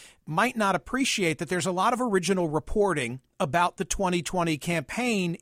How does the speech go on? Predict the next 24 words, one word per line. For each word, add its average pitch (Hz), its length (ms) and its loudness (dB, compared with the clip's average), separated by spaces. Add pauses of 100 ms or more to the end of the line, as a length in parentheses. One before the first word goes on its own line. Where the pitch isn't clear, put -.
in 208 240 0
the 185 80 2
book. 160 400 0
I, 190 160 0
I 208 140 2
don't 240 180 2
know 202 180 4
that 175 200 0
anyone 180 460 0
previously 175 760 -2
definitively 160 720 -2
said, 139 500 2 (560)
"Kamala 240 400 2
Harris 196 380 2
is 156 140 -2
the 156 100 0
vice 196 260 2
president 190 540 0
today 135 480 -2 (120)
because 160 440 -2
that's 196 380 0
who 170 460 2 (580)
Joe 220 280 6
Biden 165 640 2